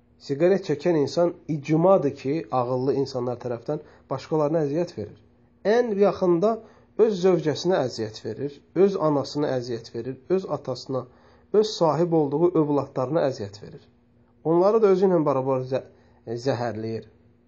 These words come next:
Kül qabı iyi gəlir bu siqaret çəkənlərdən, subhanallah. Və bu başqalarına əziyyətdir. Bu Peyğəmbər sallallahu aleyhi və səlləm buyurur ki, insanların əziyyət çəkdiyi şeydən mələklər də əziyyət çəkir.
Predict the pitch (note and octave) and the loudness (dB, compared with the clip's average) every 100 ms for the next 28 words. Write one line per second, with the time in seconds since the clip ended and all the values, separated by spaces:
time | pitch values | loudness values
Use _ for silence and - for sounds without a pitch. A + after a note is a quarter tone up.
0 | _ _ _ _ _ - B3+ F#3+ D#3+ D3 | _ _ _ _ _ 0 0 2 2 2
1 | C3+ A#2 B2 A2 A2 G#2+ B2+ B2+ B2 - | -2 -4 -6 -6 -8 -10 -8 -6 -6 -10
2 | - A#2+ A#2 A2 A#2 C3+ - - - B2+ | -14 -10 -10 -10 -12 -16 -18 -20 -12 -10
3 | A2+ A2 - _ _ _ _ _ _ _ | -10 -12 -16 _ _ _ _ _ _ _
4 | _ _ _ _ _ _ A2 A2 D3 F#3 | _ _ _ _ _ _ -12 -6 -2 0
5 | D3+ - E3 D#3+ D3+ G3 E3 D3+ G#3 A#3+ | -2 -2 -2 0 0 0 -2 -2 -4 -6
6 | - A2 A#2 - C#3+ D3 D3+ F3 - D3 | -12 -14 -8 -4 -2 0 0 -2 -4 -4
7 | C#3+ D#3 D3+ C#3+ D3+ C#3 C#3 - D3+ D#3 | 0 0 0 -2 -2 -4 -6 -4 -4 -2
8 | D3 D#3 G3+ F3+ C3 A#2+ - - - _ | -2 -2 -2 -4 -6 -6 -14 -20 -20 _
9 | D3+ C#3+ E3 D#3+ D#3+ F#3 F3 D3+ C3+ E3+ | 0 0 0 2 2 2 0 -2 0 -4
10 | E3+ C3+ - E3 F3+ D#3 B2+ D#3 F3+ D#3+ | -4 -8 -6 -8 -6 -6 -2 -2 -2 0
11 | D3 C#3+ - E3 F#3+ E3 C3 A#2 A2 - | 2 0 -2 -4 -2 -2 -4 -4 -8 -8
12 | G2+ - - | -16 -16 -20